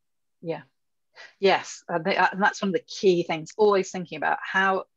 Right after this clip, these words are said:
will our community benefit from anything we do in our church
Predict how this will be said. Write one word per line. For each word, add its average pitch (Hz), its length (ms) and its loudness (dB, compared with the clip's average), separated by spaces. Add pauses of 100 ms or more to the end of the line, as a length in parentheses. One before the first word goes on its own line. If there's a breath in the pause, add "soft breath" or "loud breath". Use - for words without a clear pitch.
(100)
will 185 160 0
our 170 120 4
community 180 600 -8
benefit 170 580 -2
from 160 180 -16
anything 180 560 -4
we 151 120 -12
do 170 120 -6
in 170 180 -8
our 160 140 -8
church - 540 -10